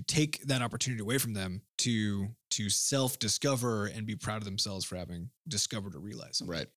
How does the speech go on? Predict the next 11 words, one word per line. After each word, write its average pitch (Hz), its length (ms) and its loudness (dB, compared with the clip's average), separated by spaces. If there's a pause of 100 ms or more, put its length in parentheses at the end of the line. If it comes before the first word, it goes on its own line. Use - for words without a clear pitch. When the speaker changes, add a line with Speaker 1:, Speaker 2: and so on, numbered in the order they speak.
(140)
Speaker 2:
Yeah. 131 680 6 (100)
All 123 100 4
right. 127 180 6
Next 165 160 6
question 185 240 4
comes 156 160 4
from 127 240 2
Ar-, 139 220 4 (200)
Arcarnix. 147 920 4 (160)
"How 349 100 2
difficult 403 760 4